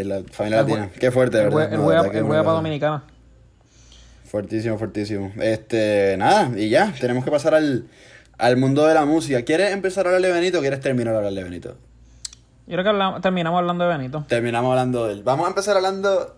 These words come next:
Speaker 1: un poquito de, de Ley combinado con la música, que es lo que le pasó al, al productor musical Rafi Pina,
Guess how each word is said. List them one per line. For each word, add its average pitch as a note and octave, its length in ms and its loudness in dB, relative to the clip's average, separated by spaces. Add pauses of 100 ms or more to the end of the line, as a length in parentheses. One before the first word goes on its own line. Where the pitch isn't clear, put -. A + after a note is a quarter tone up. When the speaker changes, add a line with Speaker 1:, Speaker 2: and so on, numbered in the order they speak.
Speaker 1:
un C#3+ 160 -10
poquito F3 420 -2
de, E3 520 2
de C#3 240 2
Ley E3+ 560 2
combinado C#3+ 480 2
con D#3+ 120 2
la D3+ 120 2
música, D3 340 2
que A#2 60 0
es B2 40 -2
lo C3 100 2
que C3+ 80 0
le C#3 100 2
pasó C3+ 380 0
al, A#2+ 380 2 (460)
al A#2 140 2
productor A#2+ 420 2
musical C3 680 0
Rafi C3 540 0
Pina, B2+ 500 -2